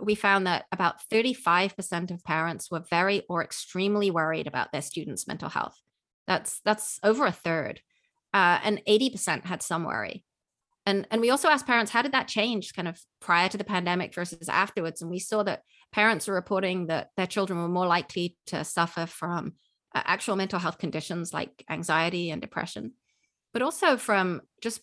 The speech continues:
behavior, behaviors that were really worrying them, social withdrawal, self-isolation, lethargy. If I, I look at my own kids, I have a fourteen-year-old, um, an eleven-year-old, and an eight-year-old. And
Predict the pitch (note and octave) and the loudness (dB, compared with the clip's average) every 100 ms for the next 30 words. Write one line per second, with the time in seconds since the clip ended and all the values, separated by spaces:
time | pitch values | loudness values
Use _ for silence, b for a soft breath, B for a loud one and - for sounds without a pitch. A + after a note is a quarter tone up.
0 | - G3 G3 G3 B3+ A#3+ - - F#3+ G3 | -4 -2 2 2 4 2 0 -4 -2 0
1 | B3 C#4 F3+ - - F#3 F#3+ C4+ A3 E3 | 2 2 0 -2 -4 0 0 0 2 2
2 | A#3+ E3 - G#3+ - G3 G#3+ G#3 G#3 - | 2 -2 -6 -6 -2 0 0 -4 -4 -4
3 | E3+ F3 D#3 D3+ _ b b b b _ | 0 2 0 -2 _ b b b b _
4 | - - G3+ G#3+ G#3 F3 F3 - D#3+ D#3 | 0 4 6 4 2 0 0 -2 -4 -6
5 | D3+ - - _ _ - F3 F#3+ - F3 | -10 -18 -20 _ _ -2 2 2 0 -4
6 | E3+ - - - - - _ - - - | -4 -6 -6 -10 -12 -14 _ -6 -4 -2
7 | G#3 A3 B3 F#3+ F3 F#3 F#3 E3+ E3 E3+ | 0 0 0 2 2 0 -2 -4 -2 -2
8 | E3 E3 E3 - - F3 - F#3+ F#3 E3+ | -2 -2 -4 -4 -4 -4 -2 -2 0 2
9 | E3+ E3+ G2+ C3+ - - b b b F#3 | 2 0 -4 -8 -8 -14 b b b -2
10 | E3 F3 F#3 F3 E3+ D#3+ C#3+ D#3 - E3 | 2 2 2 2 0 0 -2 -2 -4 -4
11 | C#3+ C#3 - D#3 E3+ | -4 -4 -6 -8 -10